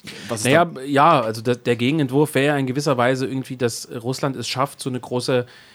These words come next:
Speaker 2: äh, eine große russische Gemeinschaft zu schaffen. Also so, so wie, weißt du, wie ich meine? Also nationaler Aufbruch. Alle arbeiten an einer Idee, alle identifizieren sich mit der, was weiß ich, russischen Nation, mit der russischen Idee,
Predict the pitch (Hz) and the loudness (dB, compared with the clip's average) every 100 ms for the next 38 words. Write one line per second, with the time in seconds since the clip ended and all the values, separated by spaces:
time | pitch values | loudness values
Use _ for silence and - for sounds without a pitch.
0 | _ _ _ 131 80 76 - - - - | _ _ _ -18 -18 -20 -20 -20 -20 -20
1 | - 127 131 - 139 143 127 127 139 - | -12 -8 -8 -2 0 0 -4 -4 -4 -4
2 | 120 107 107 120 127 - 117 - 101 - | -4 -2 -4 -4 -6 -8 -12 -10 -10 -12
3 | 92 90 _ - 110 104 110 113 110 117 | -20 _ _ -14 -10 -10 -10 -10 -6 -4
4 | 127 127 123 - - - - _ - - | -2 -4 -4 -6 -20 -20 -20 _ -20 -20
5 | - 127 135 160 175 147 143 175 139 127 | -12 -2 0 0 -2 0 2 2 -2 -4
6 | 131 131 123 - 139 117 120 123 127 - | -6 -4 -4 -2 0 2 2 2 -2 -6
7 | - 110 - - 113 - 120 131 - 120 | -2 -2 -2 -10 -16 -8 -2 -2 0 0
8 | 123 123 131 123 123 104 113 120 117 117 | 0 -2 -6 -10 -10 -12 -10 -10 -10 -8
9 | 120 127 117 120 123 127 120 - 120 123 | -6 -6 -4 -2 0 2 0 -2 -2 -2
10 | 120 117 123 117 113 110 131 123 120 123 | -2 -6 -8 -8 -8 -6 -4 -4 -6 -8
11 | 117 117 110 113 120 123 127 123 117 127 | -4 -2 -2 -4 -6 -8 -10 -8 -8 -8
12 | 117 113 107 127 131 139 120 110 107 113 | -8 -8 -6 -4 -2 -2 -2 -6 -6 -10
13 | 117 123 117 123 127 127 | -12 -12 -8 -4 0 -2